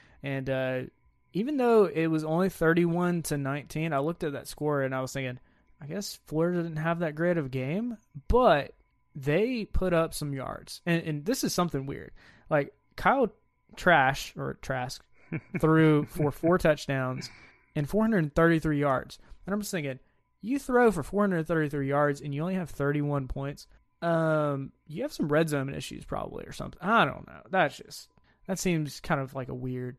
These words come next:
Speaker 1: like, it should have been closer to, like, forty or fifty points for them. If you have that many long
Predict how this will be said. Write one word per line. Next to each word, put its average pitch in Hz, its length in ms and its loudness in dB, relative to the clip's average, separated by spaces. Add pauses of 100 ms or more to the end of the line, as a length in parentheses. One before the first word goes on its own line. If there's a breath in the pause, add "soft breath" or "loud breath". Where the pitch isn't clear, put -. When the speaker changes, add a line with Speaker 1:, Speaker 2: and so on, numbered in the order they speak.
(400)
Speaker 1:
like, 135 160 -10 (160)
it 165 160 -6
should - 240 2
have 147 100 2
been 139 200 -2
closer 135 300 -6
to, 127 40 -6
like, 131 160 -8
forty 131 320 -8
or - 80 -10
fifty - 320 -12
points - 300 -12
for - 120 -14
them. - 280 -16 (220)
If 143 180 -8
you 147 160 -8
have 135 240 -2
that 151 280 0
many 143 440 -4 (400)
long 143 440 0